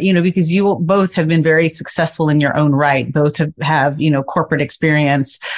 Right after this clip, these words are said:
um, and then you've gone and you've launched, you know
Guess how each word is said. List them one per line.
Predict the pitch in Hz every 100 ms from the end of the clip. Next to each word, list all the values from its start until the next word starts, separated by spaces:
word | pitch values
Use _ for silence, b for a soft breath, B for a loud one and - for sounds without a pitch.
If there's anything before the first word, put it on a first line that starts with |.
| B
um, | - 160 151 147 -
and | 160 156
then | 151 151 151 -
you've | 160 156 147 139 - 165
gone | 160 156 151 151
and | 147 151 147
you've | 143 127
launched, | 143 156 156 151 - -
you | 156
know | 156 143